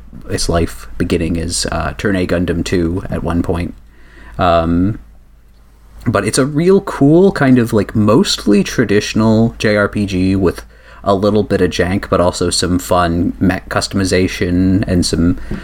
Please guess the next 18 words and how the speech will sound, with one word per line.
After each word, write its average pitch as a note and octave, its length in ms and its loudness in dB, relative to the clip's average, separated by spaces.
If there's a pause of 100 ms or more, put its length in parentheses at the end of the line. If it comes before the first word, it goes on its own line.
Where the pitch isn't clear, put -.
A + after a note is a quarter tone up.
(220)
uh, E2 260 0 (480)
unique, G#2 600 0 (160)
uh, F2+ 140 2 (120)
ideas F2+ 500 0
on E2+ 60 -2
how F2+ 160 2
to E2+ 140 2
address, D#2+ 480 -2
like, - 420 -4
uh, E2 160 -2
combat E2+ 440 -8
by E2+ 120 -8
swapping F2 560 -2
in F2 140 -2
and E2+ 80 -2
out - 180 -6
party A#2+ 240 2
members. G#2+ 520 2